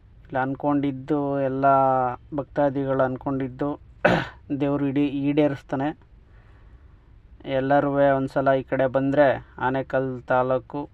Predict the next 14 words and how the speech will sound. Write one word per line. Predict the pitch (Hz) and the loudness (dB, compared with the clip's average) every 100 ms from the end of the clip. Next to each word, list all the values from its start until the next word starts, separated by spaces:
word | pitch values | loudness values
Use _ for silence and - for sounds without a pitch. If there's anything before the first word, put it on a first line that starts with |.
| - - | -20 -8
ಜಿಗಣಿ | 151 139 131 139 | -6 -6 -4 -2
ಹೋಬ್ಳಿ, | 131 131 127 156 - - - _ - | 0 0 0 -2 -4 -20 -20 _ -14
ಮಾಸ್ತೇನಹಳ್ಳಿ, | 131 135 139 143 131 127 120 - - | 0 0 0 -2 -4 -4 -6 -12 -8
ವೀರಭದ್ರೇಶ್ವರ | 143 135 135 123 131 131 - 131 | -6 -2 -2 0 -4 -6 -4 -2
ಟೆಂಪಲ್. | 127 127 120 123 113 - - - - - - - - - - - - - 139 | -2 -4 -4 -8 -8 -16 -20 -20 -20 -20 -20 -20 -20 -20 -20 -20 -20 -16 -10
ನೋಡಿ, | 123 127 | -6 -6
ಇಲ್ಲಿ | 123 127 | -6 -4
ಕಾಯಿ | - 127 | 2 4
ಹೊಡೆಯುವ | 131 131 131 127 127 | 4 2 2 2 0
ಪ್ಲೇಸು, | - 123 123 135 139 - - - - - - - - - - - | -2 -6 -4 -8 -8 -14 -20 -20 -20 -20 -20 -20 -20 -20 -20 -14
ತೆಂಗಿನಕಾಯಿ | 131 127 127 - 127 | -10 -8 -8 -2 0
ಹೊಡೆಯೋದು, | 123 123 120 123 123 - | 0 0 0 -2 -6 -2
ಕಾಲು | 123 123 | 0 0
ತೊಳ್ಕೊಳ್ಳೋದು. | 127 117 117 117 127 | -4 -4 -6 -6 -6